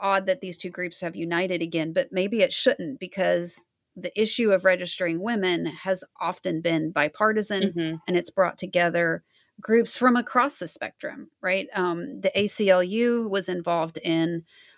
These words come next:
Speaker 1: arguing, um, in the Rosker case that the exclusion of, of, w-, of women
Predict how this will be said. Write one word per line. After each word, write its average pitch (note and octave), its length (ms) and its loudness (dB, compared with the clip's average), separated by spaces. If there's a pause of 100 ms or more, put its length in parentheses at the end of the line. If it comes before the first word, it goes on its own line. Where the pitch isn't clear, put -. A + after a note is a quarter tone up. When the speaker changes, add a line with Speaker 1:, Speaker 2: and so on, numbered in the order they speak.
(140)
Speaker 1:
arguing, F3+ 720 2 (260)
um, E3 340 0 (200)
in F#3 100 2
the F#3 80 4
Rosker G#3+ 480 2
case D3+ 380 -2
that E3 340 0 (180)
the F3 80 -6
exclusion E3+ 520 -2
of, F3 160 2 (500)
of, G#3+ 220 8
w-, F#3+ 260 0
of G#3 200 2
women G#3 500 0